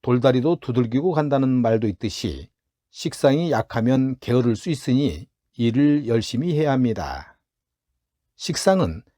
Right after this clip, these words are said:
일을 많이 하는 기운인데요. 이 식상이 내 기운을 설계하여 재물 복록을 만들어줍니다. 항상 나를 낮추고 겸손하며 남을 존중하는 덕을 쌓아야 합니다.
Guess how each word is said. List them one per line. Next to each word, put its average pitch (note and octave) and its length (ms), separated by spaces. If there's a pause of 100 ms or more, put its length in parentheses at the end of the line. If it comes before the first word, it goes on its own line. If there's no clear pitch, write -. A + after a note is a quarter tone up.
(120)
일을 D#3 440
많이 F2+ 320
하는 C#3+ 280
기운인데요. G2+ 680 (600)
이 E3 160
식상이 D#3+ 720 (300)
내 C#3+ 260
기운을 C#3 540
설계하여 C3 760
재물 C3+ 420
복록을 C3 480
만들어줍니다. B2 1040 (1080)
항상 C#3 560 (300)
나를 C3 500
낮추고 A#2+ 520
겸손하며 A#2+ 760 (300)
남을 B2 520
존중하는 A#2 760
덕을 B2 360
쌓아야 A#2 440
합니다. F2 680